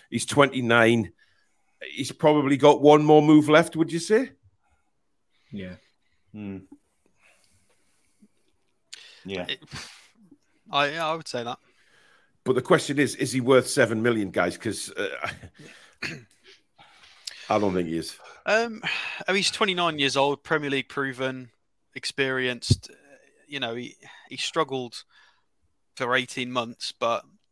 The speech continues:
Speaker 4: he, he was o-, he was okay for large parts of his career.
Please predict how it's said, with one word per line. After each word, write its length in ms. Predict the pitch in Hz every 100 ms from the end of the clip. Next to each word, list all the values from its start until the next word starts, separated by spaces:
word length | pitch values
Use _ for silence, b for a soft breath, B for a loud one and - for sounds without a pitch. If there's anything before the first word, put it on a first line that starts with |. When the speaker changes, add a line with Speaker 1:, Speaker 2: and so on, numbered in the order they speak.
| _ _
Speaker 4:
he, 340 | - - 156 -
he 80 | 151
was 140 | 147
o-, 100 | 156
he 200 | 143 135 135
was 100 | 147
okay 560 | 135 - - 131 117
for 160 | 127 117
large 280 | 120 120 -
parts 260 | 123 -
of 80 | 117
his 100 | 113
career. 380 | - 110 113